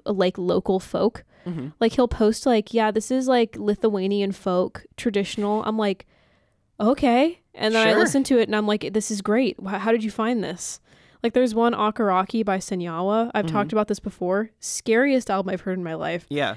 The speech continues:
Speaker 1: It, horrifying. <laughs>
Speaker 2: Okay.
Speaker 1: Like, it sounds like, uh, like a, it, it is just, it's just a, a very intense album.
Speaker 2: Is it, like, noise or is it,
Speaker 1: It's,
Speaker 2: like
Speaker 1: no, it's Malaysian traditional folk.
Speaker 2: Oh, okay.
Speaker 1: Um, with, like, with, like,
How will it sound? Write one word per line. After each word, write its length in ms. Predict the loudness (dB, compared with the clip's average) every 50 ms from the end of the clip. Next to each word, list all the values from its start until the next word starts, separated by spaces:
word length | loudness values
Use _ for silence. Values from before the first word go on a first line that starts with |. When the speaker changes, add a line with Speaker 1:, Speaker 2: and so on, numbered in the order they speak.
| -8 _ -18
Speaker 1:
It, 160 | -18 -12 -8 -4
horrifying. 680 | 0 2 4 4 4 4 2 2 0 2 4 4 4 4 4
<laughs> 60 | 2 -2 -8 -4 0 2 2 2 2 0
Speaker 2:
Okay. 360 | 0 0 2 2 0 0 -2 0
Speaker 1:
Like, 180 | 2 2 2 4
it 100 | 2 2
sounds 380 | 2 2 4 4 4 4 4 4
like, 200 | 4 4 4 2 -2 -6 _ _ _ -6
uh, 140 | -4 -4 0 2
like 200 | 2 4 4 4
a, 220 | 4 4 2 0 0
it, 180 | 0 -2 -2 0
it 100 | 0 0
is 160 | 2 2 4
just, 160 | 4 2 2 2
it's 220 | 0 0 0 0 0
just 200 | 0 0 4 4
a, 240 | 4 4 4 2 0
a 40 |
very 540 | -2 2 2 4 4 6 4 4 4 2 0 -2 _ 0
intense 580 | 0 0 0 -4 -6 -6 -4 -2 -2 -2 -2
album. 440 | 0 0 0 2 2 2 0 0 -2 -4
Speaker 2:
Is 120 | -6 -6
it, 60 | -4 -6
like, 140 | -6 -6 -8
noise 480 | -8 -8 -8 -6 -6 -6 -6 -8 -8 -10
or 100 | -10 -10
is 100 | -10 -2
it, 80 | 2 2
Speaker 1:
It's, 200 | 2 2 2 0
Speaker 2:
like 60 | 2
Speaker 1:
no, 160 | 2 4 4 4
it's 180 | 2 2 0
Malaysian 560 | -2 0 0 2 2 0 0 0 2 2 0 0
traditional 500 | 0 -2 -2 -2 -2 -2 -2 -4 -4 -4
folk. 420 | -4 -2 -2 -2 -2 -4 -8 -12 _ -4
Speaker 2:
Oh, 160 | -2 -2 -2 -2
okay. 240 | -4 -4 -6 -6 -6 -2
Speaker 1:
Um, 340 | 0 0 2 2 0 0 0
with, 240 | 0 0 0 0 0
like, 340 | 0 0 0 0 -2 -6 -14 _ _ _ _ _ _ _ _ _ _ _ _ _ _ _ _ _ _ _ _ _ _ -8
with, 320 | -2 0 0 0 0 0
like, 220 | 0 0 0 0